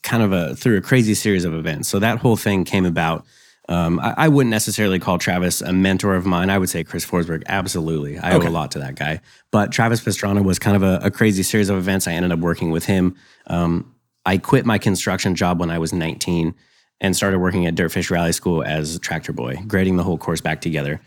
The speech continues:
Speaker 1: Um, and then I started spending a lot of time in the shop after work. I would just go in there and help the guys work on roll cages or re-prep the cars, whatever, because I was interested in it. It's what I wanted to do. I knew I wanted to be in motorsports, but I didn't know what I wanted to do. And around this time, I'm, like, building this V eight two forty. Like, obviously, I'm into drifting.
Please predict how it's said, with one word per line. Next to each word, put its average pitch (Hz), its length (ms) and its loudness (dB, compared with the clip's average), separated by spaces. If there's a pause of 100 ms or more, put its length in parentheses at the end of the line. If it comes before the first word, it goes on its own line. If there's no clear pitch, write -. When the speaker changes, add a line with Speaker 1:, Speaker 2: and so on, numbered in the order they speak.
(380)
Speaker 1:
Um, 82 440 -2
and 98 160 2
then 98 60 4
I 95 80 2
started 95 240 0
spending 101 300 2
a 92 40 2
lot 95 140 2
of 90 60 -2
time 101 180 0
in 90 60 2
the 82 80 0
shop 92 240 0
after 92 280 -2
work. 85 240 -4
I 85 80 -2
would 80 100 -4
just 80 120 -6
go 95 180 2
in 92 120 2
there 90 140 2
and 85 80 0
help 90 180 -2
the 92 80 2
guys 87 260 0
work 87 220 -2
on 80 340 -2
roll 113 180 4
cages 95 680 0
or 80 360 -4
re-prep 92 400 0
the 82 80 -6
cars, 95 300 0
whatever, 95 300 2
because 101 280 2
I 113 80 4
was 110 120 4
interested 90 520 0
in 78 100 -8
it. - 80 -8
It's 92 120 -6
what 104 140 2
I 101 60 4
wanted 104 260 2
to 98 80 -2
do. 95 240 2
I 85 80 -2
knew 98 180 4
I 101 60 4
wanted 101 180 4
to 101 60 2
be 104 80 4
in 101 80 4
motorsports, 87 640 -2 (200)
but 98 100 -2
I 95 60 2
didn't 92 220 2
know 82 80 0
what 80 140 0
I 78 40 -2
wanted 78 240 -4
to 71 60 -6
do. 71 240 -8 (520)
And 101 80 2
around 117 200 6
this 113 100 2
time, 113 320 4
I'm, 107 80 4
like, 98 160 0
building 104 220 4
this 95 100 2
V 101 140 2
eight 95 120 2
two 104 140 0
forty. 104 460 4
Like, 95 180 0
obviously, 98 320 0
I'm 95 80 2
into 92 160 2
drifting. 92 560 0